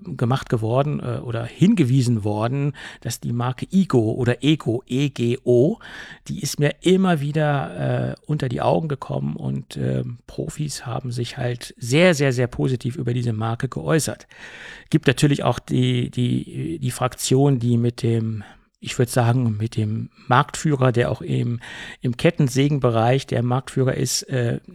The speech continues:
äh, immer wieder Videos halt mit dem Hersteller. Aber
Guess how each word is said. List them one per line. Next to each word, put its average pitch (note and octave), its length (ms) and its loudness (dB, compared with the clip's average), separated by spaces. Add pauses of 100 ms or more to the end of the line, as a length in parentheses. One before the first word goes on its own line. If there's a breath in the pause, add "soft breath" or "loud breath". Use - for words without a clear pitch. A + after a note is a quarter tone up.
äh, D3 380 -10
immer C#3 220 2
wieder B2+ 280 2 (260 loud breath)
Videos C#3 380 4
halt A#2+ 160 -2
mit A#2 160 -2
dem D3+ 180 4
Hersteller. C3+ 600 -2 (440 loud breath)
Aber C#3+ 400 0